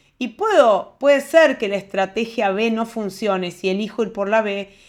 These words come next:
pero poder pararla mucho antes hasta tener muy malos resultados.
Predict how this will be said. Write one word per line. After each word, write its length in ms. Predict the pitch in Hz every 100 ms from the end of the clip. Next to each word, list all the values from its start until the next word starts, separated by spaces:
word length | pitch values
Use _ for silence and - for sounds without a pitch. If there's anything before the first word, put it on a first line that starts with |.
| _ _ -
pero 260 | 349 359
poder 320 | 330 320 359
pararla 460 | 349 302 320 339 320
mucho 380 | 294 320 - 320
antes 640 | 294 269 277 277 320 311 -
hasta 280 | 202 - 208
tener 200 | 233 262
muy 300 | 254 349 311
malos 320 | 233 202 196
resultados. 800 | 196 190 180 170 165 156 143 147